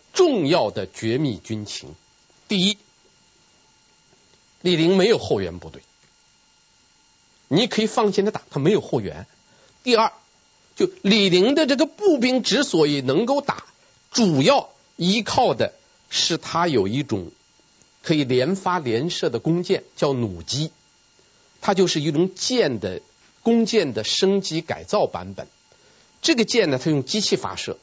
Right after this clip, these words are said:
可以连，连发连射的。说他那个弩机的箭快要用完了。这样一说，这个匈奴的单于啊，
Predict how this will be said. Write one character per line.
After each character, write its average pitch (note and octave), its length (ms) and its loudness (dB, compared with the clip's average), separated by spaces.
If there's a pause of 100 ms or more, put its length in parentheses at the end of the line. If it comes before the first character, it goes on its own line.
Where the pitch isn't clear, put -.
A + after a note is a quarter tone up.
(160)
可 E3 80 0
以 - 20 4
连， C3 340 0 (160)
连 C3+ 260 -2
发 D#3 180 -2
连 A#2 240 -4
射 D3+ 260 0
的。 - 160 -12 (360)
说 B3+ 180 2
他 A3+ 140 2
那 A#3 100 4
个 A3+ 140 4
弩 D3 420 4
机 E3+ 300 -4
的 G3+ 120 2
箭 - 440 0 (500)
快 - 160 0
要 C3 140 2
用 A2+ 180 0
完 D#2 220 -14
了。 - 80 -20 (1600)
这 F#4+ 140 4
样 B3+ 240 6
一 D3 140 2
说， D3+ 340 0 (1200)
这 D#3+ 160 2
个 C3 160 2
匈 E3 320 2
奴 C3+ 140 2
的 C3+ 100 2
单 A2 300 -4
于 A#2+ 120 0
啊， F#2+ 220 -2